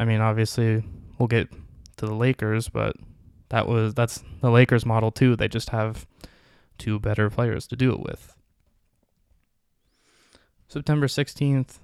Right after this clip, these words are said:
no major, no, uh, there was Major League Baseball, but we'll get there just 'cause we're in the last, uh, we're in the last weekend now. The season ends on Sunday. Playoffs are gonna start Tuesday, and we'll get into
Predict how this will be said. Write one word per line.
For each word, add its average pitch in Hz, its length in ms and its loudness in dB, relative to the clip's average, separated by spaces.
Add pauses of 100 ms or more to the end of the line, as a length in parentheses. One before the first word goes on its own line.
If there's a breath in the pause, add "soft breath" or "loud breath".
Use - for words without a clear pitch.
(100)
no 120 420 4 (200)
major, 120 680 0 (400)
no, 113 380 0
uh, 107 340 -2 (120)
there 117 120 -2
was 110 240 -2
Major 110 200 -4
League 110 140 -6
Baseball, 110 380 -4
but 110 240 -4 (260)
we'll 117 100 -2
get 113 220 -6
there 117 200 -2
just 110 180 -8
'cause 113 380 -6 (160)
we're 113 80 -2
in 117 80 -2
the 110 80 -4
last, 110 560 -6 (600)
uh, 107 480 -2 (1700 loud breath)
we're 135 100 6
in 127 40 4
the 123 80 2
last 117 260 -2
weekend 120 320 -2
now. 120 240 0
The 123 60 0
season 117 640 -6
ends 117 240 -4
on 107 160 -4
Sunday. 131 520 0 (200)
Playoffs 113 380 0
are 117 40 -2
gonna 113 140 -2
start - 260 -6
Tuesday, 123 580 0
and 113 300 -4 (220)
we'll 131 120 -2
get 120 120 0
into 110 400 -4